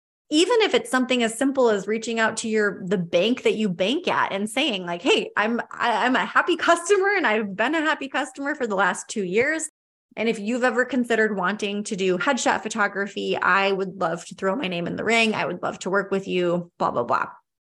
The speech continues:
It can be that simple, but that feels a lot different than,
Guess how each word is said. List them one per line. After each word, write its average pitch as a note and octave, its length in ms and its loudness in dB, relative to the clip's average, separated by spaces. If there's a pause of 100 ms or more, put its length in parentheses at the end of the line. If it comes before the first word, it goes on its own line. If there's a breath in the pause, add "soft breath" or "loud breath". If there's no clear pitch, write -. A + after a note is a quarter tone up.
(800)
It B3 160 4
can B3+ 260 4
be A#3+ 220 2
that - 360 2
simple, E4 580 0 (260)
but G#3 480 0
that B3+ 280 2
feels B3 360 -2
a A3 60 2
lot G3 440 0
different G3+ 760 -4
than, F#3 520 -2